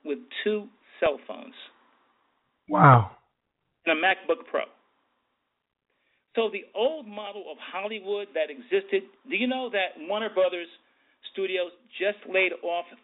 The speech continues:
Speaker 1: thirty percent of its workforce?
Speaker 2: Really?
Speaker 1: And other stu-, do, thirty percent, and other studios have been doing that over the last couple of years because the paradigm is shifting.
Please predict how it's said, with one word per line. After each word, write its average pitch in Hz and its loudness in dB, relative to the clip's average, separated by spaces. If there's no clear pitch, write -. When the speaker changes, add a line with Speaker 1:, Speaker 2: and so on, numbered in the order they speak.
Speaker 1:
thirty 190 -2
percent 180 -2
of 151 -8
its 143 -6
workforce? 180 -6
Speaker 2:
Really? 226 12
Speaker 1:
And - 0
other 208 2
stu-, - -8
do, 208 0
thirty 220 2
percent, 185 -6
and 151 -10
other 208 0
studios 175 -4
have 147 -2
been 143 -8
doing 185 -8
that 160 -6
over 170 -8
the 147 -4
last 165 -8
couple 170 0
of 123 -2
years 170 -4
because 156 -6
the - 4
paradigm - -4
is - -16
shifting. - -12